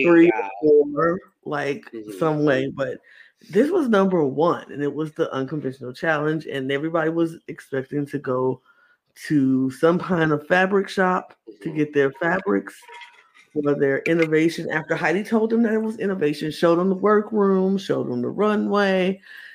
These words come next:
Speaker 1: said that this is about innovation. And, you know,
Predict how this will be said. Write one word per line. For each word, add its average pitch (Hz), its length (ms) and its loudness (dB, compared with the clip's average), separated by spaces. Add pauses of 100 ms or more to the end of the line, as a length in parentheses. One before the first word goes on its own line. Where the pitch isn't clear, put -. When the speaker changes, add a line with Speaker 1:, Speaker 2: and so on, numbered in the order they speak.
(200)
Speaker 1:
said 131 220 2
that 127 140 -2
this 131 180 -6
is 131 160 -14
about 123 320 -8
innovation. 233 1300 0 (500)
And, 285 440 2
you 247 100 -4
know, 226 480 -2